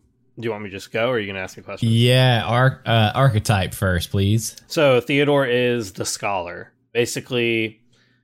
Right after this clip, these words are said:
Speaker 1: you know, like I said earlier, he's a big nerd. He's a little cowardly, pretty intelligent, but he is, as far as his background goes, um, Theodore is the scientist.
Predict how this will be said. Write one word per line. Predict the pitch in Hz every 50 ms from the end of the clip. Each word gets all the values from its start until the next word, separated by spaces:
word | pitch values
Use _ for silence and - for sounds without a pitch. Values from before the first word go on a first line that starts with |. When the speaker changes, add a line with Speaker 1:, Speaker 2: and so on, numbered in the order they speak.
| _ _ _ _ _
Speaker 1:
you | - 110 95
know, | 98
like | 101 101 95
I | 104
said | - - 123 107
earlier, | 110 110 110 110 110
he's | 110 104 -
a | -
big | 110 110 104
nerd. | 110 113 117 120 131 139 143 143 - _
He's | _ - 127 113 110 107 107 107 107 101 95 - - _ _ _ _ _ _ _ _
a | 113 117
little | 117 120 117
cowardly, | 110 - 139 135 135 135 135 123 127 135 135 135 135 131
pretty | 131 - 123 110 107
intelligent, | 104 107 - 117 110 113 113 107 117 117 113 110 - - - - _ _ _ _ _
but | 98 127 113 107
he | - - 156 151 143 131 117
is, | 127 127 131 127 127 123 123 120 120 117 110 - - - - _
as | - 110 113 117 107 -
far | - 123 120 113 113
as | 110 107 107 107 -
his | - 107 98 -
background | - 120 117 131 143 - 139 117 110 104 101 95
goes, | 101 101 95 92 92 90 92 95 104 113 - - - _ _ _ _ _ _ _ _ _
um, | - 101 104 101 92
Theodore | 92 - - 127 117 113 110 107 110 107 104 107 104
is | 98 98 101 95 90 90 101
the | - -
scientist. | - - 135 123 117 113 101 92 - - - - - - - - -